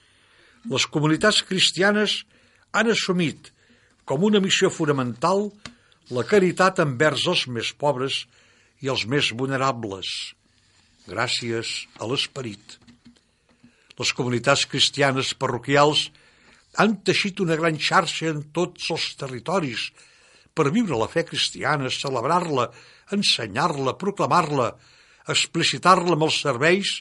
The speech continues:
i l'acolliment a tothom. Gràcies a l'esperit.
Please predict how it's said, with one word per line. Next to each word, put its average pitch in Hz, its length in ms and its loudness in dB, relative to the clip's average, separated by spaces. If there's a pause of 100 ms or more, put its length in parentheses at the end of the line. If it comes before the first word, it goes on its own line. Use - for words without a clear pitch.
(540)
i 160 80 0
l'acolliment 151 560 2
a 131 60 -4
tothom. 110 400 -2 (1120)
Gràcies 107 600 -4 (260)
a 101 80 -10
l'esperit. 98 720 -10